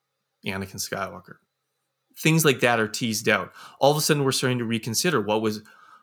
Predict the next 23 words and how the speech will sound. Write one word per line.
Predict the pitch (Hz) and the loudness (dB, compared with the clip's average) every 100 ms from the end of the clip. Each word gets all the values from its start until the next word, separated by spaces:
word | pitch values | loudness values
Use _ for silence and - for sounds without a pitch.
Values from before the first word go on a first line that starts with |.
| _ 131 | _ 0
Obi-Wan | 139 143 127 120 120 | 2 2 2 2 2
talking | - 196 220 120 | 2 2 2 -6
about | 98 104 101 - | -4 -4 -4 -10
to | - 131 | -6 -4
Luke | 120 98 107 - _ 101 | -2 -4 -6 -10 _ -4
on | 101 110 | -4 0
Tatooine | 104 101 98 95 95 127 110 | 0 0 -2 -6 -10 -10 -8
in | 110 | -4
A | |
New | 120 127 | -4 0
Hope. | 202 - _ _ - | -2 -2 _ _ -2
And | 143 160 | 2 2
then | 143 | 4
Lucas | 151 - 175 | 2 2 0
even | 165 151 | 0 0
builds | 127 131 135 | 4 2 2
this | 131 127 | -2 -2
into | 123 117 | -4 -2
how | 107 117 | 0 0
he | 113 | 0
does | 117 | -2
his | 123 - | -4 -8
trailers. | - 156 135 - - | -6 -6 -6 -12 -16